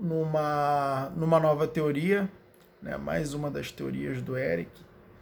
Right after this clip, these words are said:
E, hum, eu gosto de construir teorias, eu acho que elas tornam mais claras as ideias e ajudam também as pesso-, a, a, as pessoas a entenderem mais o mundo que elas vivem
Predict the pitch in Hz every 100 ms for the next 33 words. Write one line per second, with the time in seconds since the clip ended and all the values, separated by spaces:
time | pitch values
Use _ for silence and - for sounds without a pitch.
0 | - - - 135 135 135 131 127 131 127
1 | 123 123 131 131 - - - 143 135 147
2 | 143 - 135 127 143 135 - - 139 135
3 | 139 127 135 131 131 131 131 - 143 135
4 | - - 135 139 131 135 131 - 131 131
5 | 131 127 127 131 120 135 165 160 - -
6 | - - 170 160 165 180 180 160 160 165
7 | - - 156 - 156 - 143 139 - -
8 | - - - 147 - 185 185 151 - -
9 | - 151 165 180 180 165 156 156 214 214
10 | 175 143 147 160 151 156 151 156 131 135
11 | 127 123 139 165 143 143 143